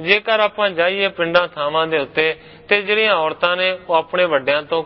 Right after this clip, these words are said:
ਘੁੰਡ ਕੱਢ ਲੈਂਦੀਆਂ ਨੇ, ਸਹੁਰਾ ਹੋਵੇ, ਇਸ ਤਰ੍ਹਾਂ ਜੋ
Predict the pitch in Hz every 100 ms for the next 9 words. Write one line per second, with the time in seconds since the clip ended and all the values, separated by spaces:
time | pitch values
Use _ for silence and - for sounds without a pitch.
0 | 160 135 120 143 147 151 139 143 151 156
1 | - 147 156 170 151 135 143 147 147 -
2 | 196 196 - 202 202 185 190 190